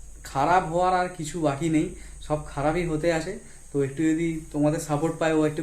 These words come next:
খুশি হয়, নাহলে ও তো, মানে, চাইছিলই না, বলে, বলছে, "এই ফোনটা আর ভিডিও আমি করবো না, তুই কাজের কথাবার্তা বল, কারণ এটা খারাপ হয়ে গেলে কাজের আরও ক্ষতি হয়ে যাবে,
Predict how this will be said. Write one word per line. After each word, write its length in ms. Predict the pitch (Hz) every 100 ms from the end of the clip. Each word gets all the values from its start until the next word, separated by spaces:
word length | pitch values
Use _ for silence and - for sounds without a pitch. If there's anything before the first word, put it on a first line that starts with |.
| 151
খুশি 260 | 147 143 156
হয়, 160 | 156 - - - - -
নাহলে 480 | 135 143 151 151 -
ও 140 | 156 170
তো, 220 | 190 - - -
মানে, 280 | - 160 151
চাইছিলই 580 | - 143 165 208 208 196
না, 120 | 175
বলে, 180 | 160 160
বলছে, 320 | 156 165 180
"এই 100 | 165
ফোনটা 360 | 170 170 170 165
আর 60 | 160 - - - 143
ভিডিও 240 | 143 156
আমি 140 | 160 165
করবো 280 | 156 151 170
না, 100 | 165
তুই 160 | 160
কাজের 300 | 147 135 151 147
কথাবার্তা 440 | 147 151 151 160
বল, 200 | 147 160 185 - - - -
কারণ 120 | 139
এটা 120 | 147
খারাপ 340 | 147 139 147
হয়ে 160 | 151 156
গেলে 160 | 165 165
কাজের 360 | 123 135 160
আরও 260 | 120 135 170
ক্ষতি 280 | - 147 160
হয়ে 180 | 160
যাবে, 200 | 156 156